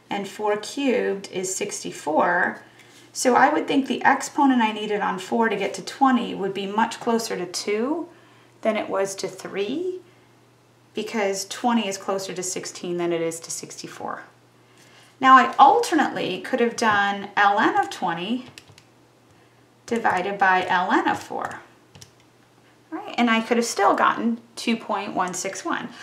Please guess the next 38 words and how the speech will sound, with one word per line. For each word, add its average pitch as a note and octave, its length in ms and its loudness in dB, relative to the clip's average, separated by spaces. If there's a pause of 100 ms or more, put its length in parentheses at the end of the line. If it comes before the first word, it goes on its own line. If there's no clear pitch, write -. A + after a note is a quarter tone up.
(160)
Oh, D4 80 4
actually, D4+ 320 4
we B3+ 100 4
needed C#4 280 2
to A#3+ 60 0
go G#3+ 140 0
four A3 320 -2
decimal G#3+ 380 0
places, C4+ 440 -2
my A#3 120 4
bad. - 340 2 (320)
So - 160 -2
this C4+ 200 2
would C#4+ 120 0
have B3+ 100 2
been A#3 180 6
two C4 240 0
point B3 260 -2
one A3+ 160 2
six A3+ 280 -4
oh G3+ 140 -2
nine. F#3+ 540 2 (340)
Ooh, - 180 6
but A#3 120 4
this C4+ 180 2
is C4+ 100 -2
telling B3 320 4
us A3+ 160 -2
to G#3+ 80 -4
round F#3+ 400 0
up. - 420 4 (360)
So - 200 0
I A#3 120 8
would A#3 180 4
round G#3 320 4
this F#3+ 240 -4
to G3 240 -6
one, F#3 560 -2